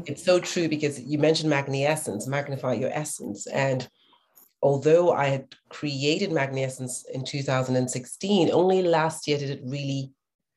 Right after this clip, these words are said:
sink in for me that, oh my goodness, this is about going from ego to essence.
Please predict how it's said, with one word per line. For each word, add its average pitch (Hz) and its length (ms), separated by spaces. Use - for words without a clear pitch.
sink - 640
in 170 160
for - 160
me 156 240
that, - 260
oh - 280
my 185 140
goodness, - 460
this 170 160
is - 100
about 196 320
going 160 320
from 131 200
ego 139 280
to - 180
essence. 123 520